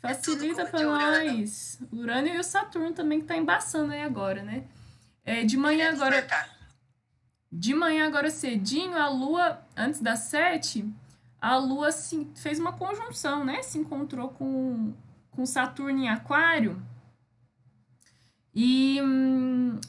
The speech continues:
Speaker 2: Saturno, ele pode falar, então, né, de uma sensação de peso ou de uma preocupação por conta de, hum, exacerbar, assim, né, questões de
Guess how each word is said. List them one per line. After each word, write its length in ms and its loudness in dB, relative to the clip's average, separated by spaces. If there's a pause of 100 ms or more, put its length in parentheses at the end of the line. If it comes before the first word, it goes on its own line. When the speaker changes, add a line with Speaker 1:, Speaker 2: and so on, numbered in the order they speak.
Speaker 2:
Saturno, 1040 2
ele 260 2
pode 320 4
falar, 500 2
então, 600 -4 (260)
né, 340 0
de 100 2
uma 180 0
sensação 440 -4
de 120 -2
peso 1000 -2
ou 160 0
de 60 -2
uma 140 0
preocupação 1300 -4 (680)
por 280 -4
conta 640 0
de, 440 0
hum, 360 -2 (180)
exacerbar, 840 4
assim, 340 -4
né, 560 -4
questões 640 -2
de 280 -2